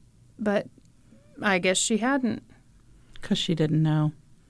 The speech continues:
Speaker 1: Frankly, that was the least of their worries. You know, Heidi, this bright, funny, twenty-five-year-old young woman, had been murdered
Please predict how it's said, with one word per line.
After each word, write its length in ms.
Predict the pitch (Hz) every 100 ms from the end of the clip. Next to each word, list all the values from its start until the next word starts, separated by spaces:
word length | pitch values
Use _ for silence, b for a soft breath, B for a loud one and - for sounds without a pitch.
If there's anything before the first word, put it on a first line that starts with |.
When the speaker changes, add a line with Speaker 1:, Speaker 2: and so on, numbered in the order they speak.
| - - -
Speaker 1:
Frankly, 400 | 247 226 220 190
that 180 | 180
was 140 | 180 170
the 100 | 175
least 320 | 170 165 -
of 140 | 175
their 160 | 170 180
worries. 460 | 170 170 180 220 180
You 80 |
know, 240 | 175 170 160
Heidi, 400 | 180 196 196 202
this 320 | 185 180 -
bright, 480 | 175 196 208 214 -
funny, 520 | - 196 202 196 190
twenty-five-year-old 1000 | - - 190 208 190 185 190 196 190 185
young 280 | 180 185 180
woman, 300 | 185 185 180
had 120 | 180
been 160 | 185
murdered 560 | 175 175 190 190 190 180